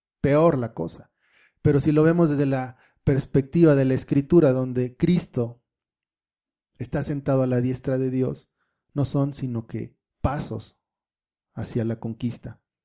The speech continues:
Entonces, el sufrimiento futuro de Pablo no sería como una especie de venganza, ¿verdad?, de, por parte de Dios, ni una evidencia de la derrota del cristiano en la historia,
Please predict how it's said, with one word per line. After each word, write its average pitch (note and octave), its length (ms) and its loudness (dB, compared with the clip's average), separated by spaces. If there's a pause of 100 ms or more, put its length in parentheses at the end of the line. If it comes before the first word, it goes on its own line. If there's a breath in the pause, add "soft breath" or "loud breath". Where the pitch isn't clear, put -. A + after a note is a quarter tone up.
(1400 soft breath)
Entonces, E3 440 4
el E3+ 120 2
sufrimiento E3 600 2
futuro F3 380 6
de E3+ 100 4
Pablo D#3+ 640 2 (1160)
no D3+ 120 0
sería D#3 300 2
como D3 180 -2
una D3 120 -2
especie C3+ 420 -6
de B2 100 -2
venganza, A#2+ 600 -6
¿verdad?, A#2 260 -10
de, B2+ 80 -10
por - 240 -12
parte A2+ 320 -12
de B2+ 140 -10
Dios, E3 340 -6 (500)
ni E3 120 4
una E3+ 160 6
evidencia E3 580 2
de D3 80 4
la C#3 160 4
derrota D3+ 580 0 (240)
del C3+ 200 -2
cristiano C3+ 520 -2
en C3 80 0
la C3+ 80 4
historia, D3 540 4